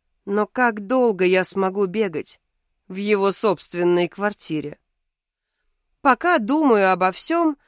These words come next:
выжимаю насквозь промокшие вещи. «Так ты в машинку закинь,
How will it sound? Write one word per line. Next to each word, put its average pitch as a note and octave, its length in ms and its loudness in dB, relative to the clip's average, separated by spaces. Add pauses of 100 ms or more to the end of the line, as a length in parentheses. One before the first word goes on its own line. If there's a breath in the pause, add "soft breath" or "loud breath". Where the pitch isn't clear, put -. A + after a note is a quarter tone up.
(300)
выжимаю A#3+ 720 0
насквозь G#3+ 540 -2
промокшие F3+ 680 -2
вещи. D#3 500 -8 (760)
«Так C4 180 -4
ты F4 400 2
в G3 140 -6
машинку C#4+ 560 -2
закинь, A#3 460 -2